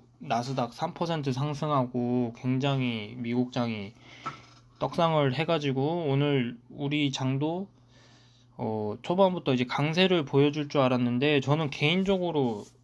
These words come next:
그 미국장 상승한 영향보다 좀 약간 좀 덜 상승하지 않았나. 초반에는 굉장히 장이 그 진입하기 어려울 정도로 상승하는 종목이 굉장히 적었거든요. 특히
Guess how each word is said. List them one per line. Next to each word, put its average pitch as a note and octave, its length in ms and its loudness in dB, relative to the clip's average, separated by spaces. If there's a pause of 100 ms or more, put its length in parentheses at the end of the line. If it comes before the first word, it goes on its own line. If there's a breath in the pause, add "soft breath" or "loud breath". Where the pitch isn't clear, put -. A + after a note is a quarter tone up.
(120)
그 A#2 720 -4
미국장 C#3+ 1120 -6
상승한 F3+ 840 0
영향보다 C#3+ 920 2 (880 loud breath)
좀 D#3 160 -6
약간 B2+ 600 -2 (1120)
좀 C3+ 220 -4
덜 C#3 280 2
상승하지 F3+ 600 0
않았나. A2 760 -2
초반에는 F3+ 540 0
굉장히 D3 600 -2
장이 C3 500 0
그 A2+ 160 -6
진입하기 D3+ 520 -2
어려울 C3 340 2
정도로 B2+ 420 -2
상승하는 F#3 560 0
종목이 B2+ 380 -4
굉장히 C#3+ 420 0
적었거든요. A2+ 720 -4
특히 D3+ 420 -2